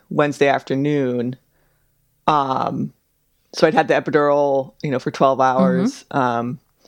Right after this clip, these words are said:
Speaker 1: I was still at, like, four.
Speaker 2: Okay.
Speaker 1: Um, and
Speaker 2: And they were
Speaker 1: so
Speaker 2: probably
Speaker 1: the
Speaker 2: doing Pitocin, I'm guessing, at that point.
Speaker 1: Oh,
Speaker 2: Yeah,
Speaker 1: yes.
Speaker 2: yeah, yeah.
Speaker 1: They, yeah,
Speaker 2: Yeah,
Speaker 1: they were, yeah,
Speaker 2: yeah.
Speaker 1: we had started
Speaker 2: Yeah.
Speaker 1: Pitocin, uh, pretty much when we started the epidural.
Speaker 2: Yeah.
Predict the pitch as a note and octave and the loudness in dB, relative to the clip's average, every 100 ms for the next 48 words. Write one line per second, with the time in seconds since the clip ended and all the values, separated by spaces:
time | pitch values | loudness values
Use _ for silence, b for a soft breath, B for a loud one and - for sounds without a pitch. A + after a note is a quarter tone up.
0 | b b _ _ _ _ - E3+ D3+ D3+ | b b _ _ _ _ 0 2 2 -2
1 | - - F3 D#3+ C#3 B2+ - _ _ _ | -6 0 0 0 -2 -6 -12 _ _ _
2 | _ _ _ _ - C#3+ A2 B2 - A#2 | _ _ _ _ -4 -2 0 -4 -4 -4
3 | - - - F3 D3+ C3+ - _ _ _ | -4 -4 -2 -2 -2 -8 -14 _ _ _
4 | - E3 C3+ B2 A2 C3 _ _ - - | 0 2 2 -2 -8 -14 _ _ -20 -20
5 | _ F3 D#3+ D3 C#3 C#3 C3+ A#3+ B3+ G#4 | _ 2 2 0 0 0 2 4 4 4
6 | A4 F4 C4+ A3 A3 F#3+ F3+ D3+ C3+ A2+ | 4 4 4 2 2 2 0 -2 -2 -2
7 | C3 B2+ A#2 A#2+ G#2+ E2+ - - - E2+ | -2 -2 -4 -2 -4 -4 -12 -12 -8 -8
8 | - F#3 F#3 F#3 E3 B2+ G#2+ F2+ E2+ D3+ | 0 4 4 4 4 2 2 0 0 2
9 | D#3+ E3 - F3 E3+ D#3 C3+ - F3+ - | 2 2 4 2 2 2 2 2 2 4
10 | F3 E3+ E3 G#3+ D3+ A2 D#3 C#3+ C#3+ C#3 | 2 2 0 0 2 2 0 0 -4 -6
11 | - C#3+ C3+ G#3 A3 F3+ D#3 C#3+ B2+ B2 | -4 -2 2 4 2 2 -2 -2 0 -2
12 | - - - | -2 -2 -2